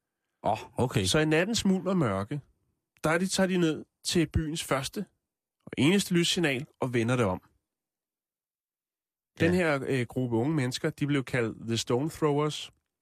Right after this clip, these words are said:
Speaker 2: stenkasterne.
Speaker 1: Yes.
Speaker 2: Og, øh, de har i dag, hvor lyssignalet stadigvæk er omvendt, øh, en, et mindesmærke nede ved den her plads, hvor det her lyssignal hedder.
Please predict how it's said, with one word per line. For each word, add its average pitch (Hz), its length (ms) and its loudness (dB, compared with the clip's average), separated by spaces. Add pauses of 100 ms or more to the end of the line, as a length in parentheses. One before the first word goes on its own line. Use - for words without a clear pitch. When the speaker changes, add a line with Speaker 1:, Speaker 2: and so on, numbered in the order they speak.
(600)
Speaker 2:
stenkasterne. 151 760 0 (200)
Speaker 1:
Yes. 110 400 0 (260)
Speaker 2:
Og, 135 300 2
øh, 120 140 2
de 165 100 4
har 156 340 -2 (180)
i 156 40 -2
dag, 147 360 -2 (440)
hvor 120 160 2
lyssignalet 131 580 2
stadigvæk 170 680 0 (680)
er 131 160 0
omvendt, 123 580 -4 (680)
øh, 120 260 2
en, 131 280 0
et 131 120 2
mindesmærke 127 720 0 (180)
nede 123 180 2
ved 147 60 2
den 127 140 0
her 139 100 0
plads, - 440 -4
hvor 127 80 -2
det 123 120 0
her 123 60 0
lyssignal 113 440 0
hedder. 107 220 -2